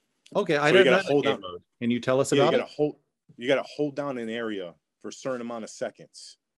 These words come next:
Speaker 2: And if you lose that area, you lose the point. So basically, it's at the end of the, um, like, the minutes or the match,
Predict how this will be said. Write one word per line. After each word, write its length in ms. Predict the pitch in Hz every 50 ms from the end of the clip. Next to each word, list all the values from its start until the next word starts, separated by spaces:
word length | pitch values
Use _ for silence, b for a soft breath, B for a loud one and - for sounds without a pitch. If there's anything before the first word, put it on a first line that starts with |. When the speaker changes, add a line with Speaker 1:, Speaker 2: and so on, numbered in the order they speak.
| _ _ _ _ _ _ _
Speaker 2:
And 120 | - 117 120
if 140 | 110 -
you 80 | 113 107
lose 240 | 98 110 135 147 131 113
that 120 | 117 107
area, 460 | 101 98 98 95 92 90 87 85 82 _ _ _ _ _
you 120 | - 101 101
lose 200 | 107 110 104 92
the 80 | 90 92
point. 340 | - - 113 98 80 73 - _ _ _ _ _ _
So 180 | - - 113 104
basically, 720 | 98 - 135 147 143 - 127 107 - 110 107 107 101 95 - _ _ _ _ _ _ _ - - _ -
it's 180 | 123 110 - -
at 160 | - 113 110 -
the 140 | 110 113
end 120 | 120 123 127
of 60 | 120
the, 360 | 117 110 101 92 _ _ 104
um, 400 | 107 101 95 92 90 90 87 80 _
like, 200 | 101 101 98 -
the 80 | - 92
minutes 420 | 98 110 120 120 117 - - -
or 80 | 107 98
the 60 | 95
match, 540 | 90 98 113 120 123 113 98 - - - -